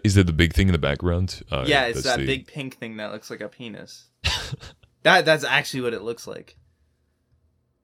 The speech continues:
Speaker 1: That's disturbing.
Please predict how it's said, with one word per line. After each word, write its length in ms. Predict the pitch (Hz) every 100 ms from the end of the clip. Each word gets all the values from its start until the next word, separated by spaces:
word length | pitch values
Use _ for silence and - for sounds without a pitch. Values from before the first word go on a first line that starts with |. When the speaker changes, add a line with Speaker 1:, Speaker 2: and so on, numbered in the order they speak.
| _ _ _ _ _ _ _ - - - - -
Speaker 1:
That's 260 | - 73 -
disturbing. 720 | 78 71 - 67 67 64